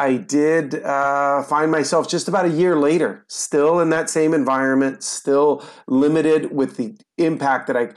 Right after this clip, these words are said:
or the people that I could have on me that would impact me. And so what I started to do was loan money. Now, I was nineteen years old. I was making a few dollars here and there, you know,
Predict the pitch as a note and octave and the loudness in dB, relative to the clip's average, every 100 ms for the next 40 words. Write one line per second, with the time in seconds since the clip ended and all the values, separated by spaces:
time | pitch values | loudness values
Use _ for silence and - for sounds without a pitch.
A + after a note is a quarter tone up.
0 | - - C#3+ C3+ D#3+ E3 D3+ C3 B2 B2 | -12 -2 -2 -2 -4 -2 0 0 -2 -2
1 | C3 C#3 C#3 A2+ - - C3+ C3 B2+ A#2+ | 2 2 2 -2 -10 -4 -2 0 0 0
2 | - A#2+ D#3 C#3 A#2+ G2+ A2+ G#2+ G#2 - | -2 -2 -2 -2 -4 -4 -8 -8 -10 -20
3 | - _ _ C#3+ C3+ C3+ D3 C#3 B2+ - | -20 _ _ -2 -2 0 0 2 0 0
4 | E3 F3+ C3 A#2+ B2+ A2+ A#2 C3 B2 A#2 | 0 2 0 0 0 0 0 0 2 0
5 | C3 A2+ - _ _ _ D3+ C#3 A#2+ A2 | 0 -2 -8 _ _ _ -2 0 0 0
6 | C3+ C#3 D3+ C#3 C3+ A2 B2+ C3 B2+ G2+ | -2 0 0 2 2 0 0 0 0 -4
7 | G2 B2+ C3+ - C#3+ B2 B2 C3 B2+ B2+ | -4 -2 -2 -2 -2 0 0 2 0 0
8 | C3 B2+ B2 B2 G3 F3+ B2 | -2 0 0 0 -4 -6 -6